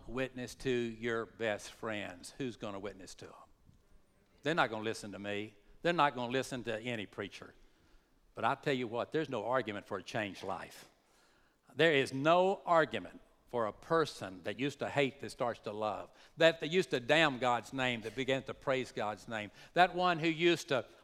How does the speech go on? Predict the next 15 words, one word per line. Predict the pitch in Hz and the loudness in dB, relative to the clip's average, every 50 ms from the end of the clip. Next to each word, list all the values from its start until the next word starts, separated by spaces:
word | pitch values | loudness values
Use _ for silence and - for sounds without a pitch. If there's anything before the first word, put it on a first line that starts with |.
| _ - | _ 6
always | 180 202 220 220 214 208 190 190 170 156 127 | 10 12 12 12 12 12 10 8 4 4 2
go | - 170 160 151 135 117 107 95 - | 4 6 6 6 6 4 0 -4 -4
in | 135 147 143 | -4 -4 -2
the | 131 | -2
places | - - 156 151 143 - 135 117 | -2 2 2 2 2 0 -6 -6
of | 123 113 104 | -6 -6 -2
darkness | 127 123 127 123 - - 113 107 - - _ - | 0 0 0 0 -2 -6 -8 -8 -10 -12 _ -2
no | - 160 180 | 4 6 6
longer | 185 170 170 185 220 226 233 220 196 | 6 8 8 8 8 8 8 6 4
goes | 170 165 170 165 147 127 - | 6 6 4 4 4 2 2
there, | - 135 117 104 90 - - - - - - _ - | 2 2 2 2 0 -6 -14 -20 -20 -20 -20 _ -4
because | - 143 135 - - - - 208 202 170 135 101 87 - - - - - - - - - | -2 -2 -2 -2 -4 2 4 6 6 6 4 0 -2 -8 -16 -18 -20 -20 -20 -20 -10 0
they | - 151 160 156 127 101 87 82 - - _ _ _ | 4 6 6 6 6 2 -2 -8 -14 -20 _ _ _
have | - 104 95 92 - - _ - | -10 -8 -8 -8 -10 -14 _ -6
been | 120 123 117 117 113 107 | -4 -4 -2 -4 -6 -8